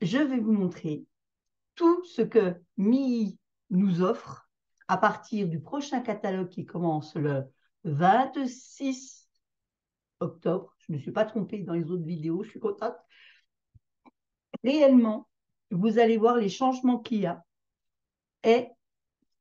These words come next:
on va pouvoir commencer à préparer Noël. C'est parti, Noël deux mille vingt-trois avec Mii. Je vous explique tout. Donc, <clears throat> pour celles qui ont décidé, comme moi,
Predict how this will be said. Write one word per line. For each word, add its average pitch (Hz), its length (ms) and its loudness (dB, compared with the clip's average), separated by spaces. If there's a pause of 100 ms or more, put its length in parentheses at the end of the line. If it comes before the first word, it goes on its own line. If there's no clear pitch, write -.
(220)
on 247 120 8
va 185 140 4
pouvoir 170 480 -2
commencer 170 500 -2
à 175 100 0
préparer 202 520 -4
Noël. 240 840 -4 (1200)
C'est - 260 -6
parti, - 580 -4 (300)
Noël 214 560 4
deux 208 80 -2
mille 202 220 -2
vingt-trois 190 640 -4 (400)
avec 277 340 0
Mii. 190 420 0 (960)
Je - 220 -6
vous 247 240 2
explique - 360 -8
tout. - 160 -20 (2250)
Donc, 254 560 4 (260)
<clears throat> 160 380 4
pour 185 140 -6
celles 370 300 2
qui - 80 2
ont 202 80 2
décidé, 208 640 -4
comme 196 160 0
moi, 226 400 0